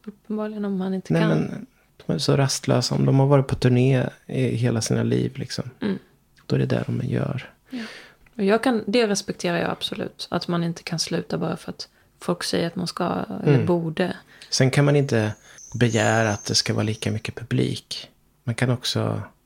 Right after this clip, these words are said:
Speaker 1: Man kan välja att spela på andra ställen.
Speaker 2: spela som, undrar vad, vad, vad, k-, kan det finnas några band som spelar för jättesmå, <laughs> på jättesmå ställen nu?
Speaker 1: Men som Weeping Willows spelar ju i Björnlunda.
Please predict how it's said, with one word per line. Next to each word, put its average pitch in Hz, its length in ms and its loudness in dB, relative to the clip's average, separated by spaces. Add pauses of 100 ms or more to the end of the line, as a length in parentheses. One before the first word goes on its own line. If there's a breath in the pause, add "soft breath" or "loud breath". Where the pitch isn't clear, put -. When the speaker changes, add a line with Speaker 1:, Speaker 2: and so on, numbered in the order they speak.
Speaker 1:
Man 214 180 0
kan 214 140 2
välja 202 260 4
att 190 60 0
spela 190 340 0
på 190 120 -6
andra 185 240 -2
ställen. 196 380 -2
Speaker 2:
spela 113 380 4
som, 107 400 0 (440)
undrar 160 180 4
vad, 208 100 -2
vad, 190 120 0
vad, - 300 -2
k-, - 180 -2
kan 175 160 4
det 185 60 2
finnas 190 420 4
några 202 120 4
band 127 360 4
som - 160 0
spelar 127 320 2
för - 140 2
jättesmå, 139 1120 2 (180 loud breath)
<laughs> - 160 -20
på 160 120 4
jättesmå - 520 4
ställen 135 420 2
nu? 127 200 0 (760 loud breath)
Speaker 1:
Men 220 180 2
som 220 200 4
Weeping 208 360 4
Willows 247 460 0
spelar 196 360 2
ju 175 200 2
i 175 60 2
Björnlunda. 175 880 0